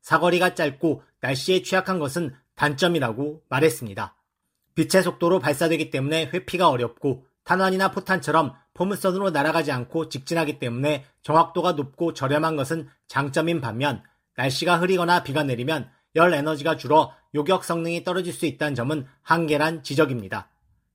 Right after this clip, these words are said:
피터스 연구원은 현재 한국의 방공 역량은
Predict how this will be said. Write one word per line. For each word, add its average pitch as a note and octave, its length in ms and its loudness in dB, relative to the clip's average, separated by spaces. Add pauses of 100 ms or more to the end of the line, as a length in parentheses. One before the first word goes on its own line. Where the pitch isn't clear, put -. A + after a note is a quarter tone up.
(120)
피터스 F3 360 0
연구원은 D3 440 0 (200)
현재 E3 440 2 (120)
한국의 F3+ 500 0
방공 E3 380 0
역량은 C3+ 420 -2